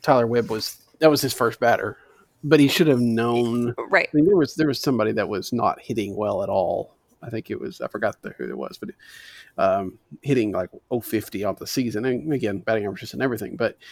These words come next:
Speaker 1: to allow, to bring in a lefty, knowing, or, you know, theory, knowing that they're gonna go, go pinch hit, you know, go a different route, perhaps. I, I, I don't know. Um, I know Tyler Webb has been effective for the Cardinals since they've gotten him.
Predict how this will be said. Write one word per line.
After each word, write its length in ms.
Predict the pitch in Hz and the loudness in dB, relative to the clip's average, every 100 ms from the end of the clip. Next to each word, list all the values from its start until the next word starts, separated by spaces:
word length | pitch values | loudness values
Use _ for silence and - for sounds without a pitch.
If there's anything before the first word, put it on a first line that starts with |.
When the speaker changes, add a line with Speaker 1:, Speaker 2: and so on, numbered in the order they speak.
| - - - _ - | -20 -20 -20 _ 0
Speaker 1:
to 360 | 139 123 120 - - | 2 2 0 -6 0
allow, 840 | 123 113 120 135 127 117 113 113 - _ - _ _ _ - | 2 6 8 10 10 8 4 0 -8 _ -20 _ _ _ -4
to 80 | 139 | 2
bring 180 | 151 160 | 6 6
in 80 | |
a 60 | 123 | 6
lefty, 500 | 110 120 - 113 110 _ _ _ _ | 2 0 0 -2 -2 _ _ _ _
knowing, 520 | 123 123 120 113 - - | 2 4 4 2 -4 -4
or, 160 | 117 107 - 143 - | -4 -4 -8 -14 -6
you 120 | 131 | -4
know, 100 | 110 - - | -4 -4 6
theory, 280 | 165 113 101 | 6 6 0
knowing 460 | 117 131 110 98 | 0 2 2 -2
that 160 | 95 104 | -8 -6
they're 100 | 117 | -4
gonna 300 | 117 107 107 | -2 -2 -2
go, 140 | 107 | -2
go 180 | 107 104 | -4 -6
pinch 320 | - 117 104 | -6 -10 -6
hit, 420 | - 165 85 - - - - - | 2 2 2 -8 -20 -20 -14 -2
you 100 | 123 | -2
know, 220 | 95 - _ - - 185 | -2 -8 _ -20 -8 4
go 180 | 170 | 6
a 40 | 147 | 6
different 280 | 123 104 - | 2 -2 -2
route, 300 | 135 - _ | -2 -2 _
perhaps. 580 | - - - - - - | -8 -4 -4 -6 -18 -14
I, 60 | - | -14
I, 420 | - 80 - 127 | -14 -14 -12 -4
I 20 | |
don't 200 | 123 - | -4 -4
know. 180 | - - _ - - - - - 107 | -10 -18 _ -20 -20 -20 -20 -8 -4
Um, 220 | 98 - | -4 -2
I 60 | 120 | 0
know 160 | 120 | 2
Tyler 260 | 120 120 117 | 4 4 4
Webb 160 | 113 | 2
has 140 | 110 104 | 0 -4
been 140 | 110 | -4
effective 400 | 98 113 - 135 | -2 -4 -4 -6
for 100 | 135 | -4
the 80 | 127 | -4
Cardinals 460 | 131 123 123 120 - | 0 0 0 -2 -6
since 460 | - - 131 113 | -12 -4 -2 -2
they've 200 | - 64 | -4 -6
gotten 280 | - 101 135 | -2 0 0
him. 160 | 147 | 0